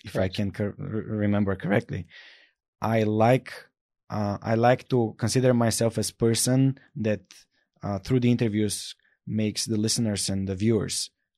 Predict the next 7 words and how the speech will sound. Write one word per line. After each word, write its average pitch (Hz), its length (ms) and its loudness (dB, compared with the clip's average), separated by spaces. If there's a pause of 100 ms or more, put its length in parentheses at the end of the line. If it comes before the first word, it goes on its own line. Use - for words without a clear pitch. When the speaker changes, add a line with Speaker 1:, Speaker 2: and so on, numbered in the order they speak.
Speaker 1:
ask 95 240 -2
better 101 280 0
questions 104 380 -2
to 104 100 -6
themselves, 104 580 -2 (640)
because 98 360 -4
also 98 400 -4